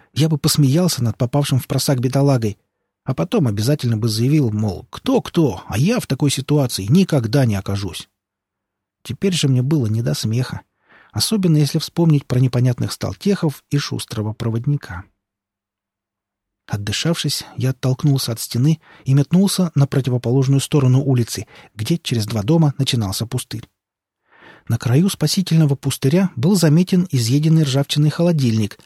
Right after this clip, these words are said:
не так давно использованный мной в качестве ловушки. Ящик Пандоры, блин.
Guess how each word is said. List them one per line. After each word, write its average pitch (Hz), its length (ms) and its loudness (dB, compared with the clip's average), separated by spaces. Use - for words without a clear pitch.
не 117 100 -2
так 107 200 -2
давно 110 300 2
использованный 123 560 0
мной 117 240 2
в - 100 -16
качестве - 420 -6
ловушки. 123 540 -2
Ящик 107 500 -6
Пандоры, 107 520 -4
блин. 98 300 -10